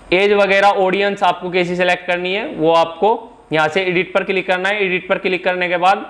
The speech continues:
आपको रीजन, अपनी location, आपको कहाँ-कहाँ अपना ऐड दिखाना है वो आपको select कर लेना है। जैसे कि मैंने India में दिखाना है तो मैंने India select कर लिया है और आपको age select कर लेनी है, आपको अठारह से कम दिखाना है, कितना दिखाना है, तो मैं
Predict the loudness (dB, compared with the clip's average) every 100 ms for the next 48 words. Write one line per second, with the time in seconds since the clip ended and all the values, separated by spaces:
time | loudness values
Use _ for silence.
0 | 0 0 0 0 0 -2 -14 -20 -2 0
1 | 2 2 2 -2 -2 0 0 0 0 -2
2 | 0 0 0 -2 0 0 0 -2 -2 0
3 | 0 0 -2 -2 -2 -2 -4 -8 0 2
4 | 2 0 0 0 0 -2 -2 -2 -2 0
5 | 0 0 0 0 0 0 0 0 0 0
6 | -2 -2 -4 -2 -2 -2 0 -2 0 0
7 | 0 -4 -2 0 0 -2 -8 -20 -20 -20
8 | -2 2 4 4 4 0 0 -2 -2 -2
9 | -2 0 0 -2 -4 -2 -2 0 0 0
10 | 0 -4 0 0 0 -2 -2 0 0 0
11 | 0 -2 -2 -4 -2 0 0 0 -2 -4
12 | -4 -2 0 -2